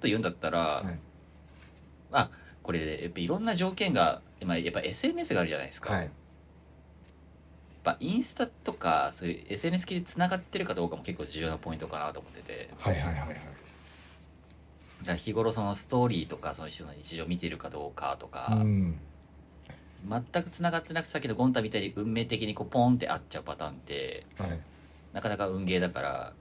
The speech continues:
Speaker 2: そうっすね。
Speaker 1: だから繋がってるか繋がってないかは結構大きくて、繋がってるんだったら、
Speaker 2: うん。
Speaker 1: まあ、それこそね、なんかストーリー流れてきてポンってたまに返してみる。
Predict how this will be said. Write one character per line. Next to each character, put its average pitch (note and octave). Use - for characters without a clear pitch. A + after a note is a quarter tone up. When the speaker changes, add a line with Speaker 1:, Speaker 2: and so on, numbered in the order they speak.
Speaker 2:
そ -
う -
っ D2+
す -
ね。 C#2+
Speaker 1:
だ -
か -
ら F#2
繋 D#3+
が F3+
っ F3+
て -
る F3
か F#2
繋 G2+
が A2
っ A2
て -
な A2
い G#2+
か F#2
は D#2+
結 -
構 -
大 D2
き -
く -
て、 C#2+
繋 F3
が G#3+
っ -
て -
る A3
ん G#3+
だ F#3
っ F3
た -
ら、 D#3
Speaker 2:
う -
ん。 F2+
Speaker 1:
ま B2+
あ、 F#2+
そ G2+
れ G2+
こ G#2
そ F2
ね、 C2
な F#2
ん F2
か -
ス -
ト F#2
ー F2
リ E2+
ー E2+
流 F2+
れ E2
て D2
き -
て D2
ポ -
ン E2
っ -
て -
た D2+
ま D2
に D2
返 C#2+
し -
て C#2+
み C2+
る。 C#2